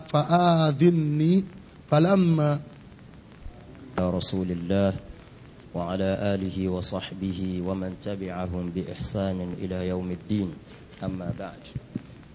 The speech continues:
Speaker 2: Hadith wa alákọ̀ọ́kọ́ ní òní bi mashi'atillah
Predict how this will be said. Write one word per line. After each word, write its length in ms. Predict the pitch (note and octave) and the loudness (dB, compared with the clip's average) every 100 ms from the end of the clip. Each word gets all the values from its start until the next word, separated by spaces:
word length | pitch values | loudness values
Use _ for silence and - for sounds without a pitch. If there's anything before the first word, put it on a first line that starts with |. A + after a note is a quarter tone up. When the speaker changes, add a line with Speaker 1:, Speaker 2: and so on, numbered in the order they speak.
| - - | -20 -12
Speaker 2:
Hadith 380 | G#2 G2 A#2 G#2+ | -10 -8 -8 -10
wa 500 | G2+ G2+ G2+ G2+ G2 G2+ | -10 -6 -4 -4 -4 -4
alákọ̀ọ́kọ́ 680 | G2+ G#2+ - F#2+ - G2+ G#2 | -4 -6 -6 -10 -8 -6 -6
ní 420 | G#2 G#2 G#2 G2+ - | -6 -6 -6 -6 -8
òní 260 | F2+ F2 F#2 | -10 -10 -10
bi 80 | F2+ | -10
mashi'atillah 920 | F2+ E2 - G2+ G2+ F#2 F#2+ F#2 F#2+ | -10 -10 -10 -10 -12 -12 -12 -8 -8